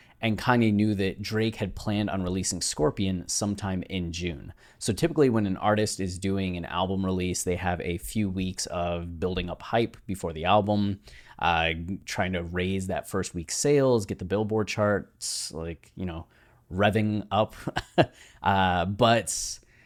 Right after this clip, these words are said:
Kanye stepped on Drake's toes, not just by releasing Ye, but also releasing Kids See Ghosts, and then Nasir, and then Keep That Same Energy, which is four albums all leading up to Drake releasing at the end of June. And the problem that Drake had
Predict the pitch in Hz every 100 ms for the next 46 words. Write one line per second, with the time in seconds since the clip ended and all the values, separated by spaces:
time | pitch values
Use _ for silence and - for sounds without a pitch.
0 | _ _ - - 147 131 107 104 107 67
1 | - - - 117 123 110 110 101 - 113
2 | 113 90 95 98 110 - 110 98 92 95
3 | 92 87 - 90 87 85 85 - _ _
4 | 95 113 147 95 85 98 - 98 101 107
5 | 98 92 90 87 92 - 82 98 110 -
6 | - - - _ 82 95 90 80 82 101
7 | 104 104 104 - 87 87 - 85 85 -
8 | 85 80 104 117 107 107 104 98 - -
9 | - 95 107 107 - - - - 120 127
10 | - 104 107 101 90 85 80 - 101 95
11 | 98 90 90 - - 92 82 92 92 -
12 | 92 92 - 92 - 87 92 - 90 78
13 | 87 92 110 87 73 110 - 147 139 107
14 | 85 107 101 92 - 156 101 87